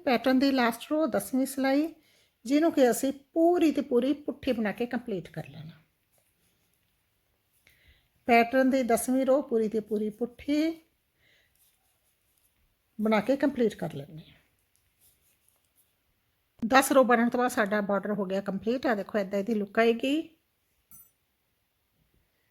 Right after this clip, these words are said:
ਤੇ ਬਾਕੀ ਜ਼ਿਆਦਾ ਦੇ ਬਣਾ ਕੇ ਤੁਹਾਨੂੰ ਦੱਸੇ ਪਹਿਲਾਂ ਹੀ ਮੈਂ ਵੀ ਏਦਾਂ ਬਣ ਕੇ ਆਊਗਾ। ਆ ਦੇਖੋ, ਇਹ ਆ ਸਾਡਾ ਏਦਾਂ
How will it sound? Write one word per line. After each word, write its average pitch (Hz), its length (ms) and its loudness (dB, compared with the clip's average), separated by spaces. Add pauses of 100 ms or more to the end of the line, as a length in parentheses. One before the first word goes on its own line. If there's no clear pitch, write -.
(200)
ਤੇ 208 60 -6
ਬਾਕੀ 208 280 -2
ਜ਼ਿਆਦਾ 208 280 -2
ਦੇ 220 80 -2
ਬਣਾ 208 220 0
ਕੇ 208 100 -6
ਤੁਹਾਨੂੰ 202 200 -4
ਦੱਸੇ 233 360 0
ਪਹਿਲਾਂ 233 280 0
ਹੀ 262 60 0
ਮੈਂ 254 220 0
ਵੀ 233 100 0
ਏਦਾਂ 202 240 -2
ਬਣ 214 160 -2
ਕੇ 226 160 -4
ਆਊਗਾ। 226 260 0
ਆ 214 40 0
ਦੇਖੋ, 269 420 -8 (720)
ਇਹ 214 260 -2
ਆ 214 120 0
ਸਾਡਾ 214 400 -4 (100)
ਏਦਾਂ 214 300 -6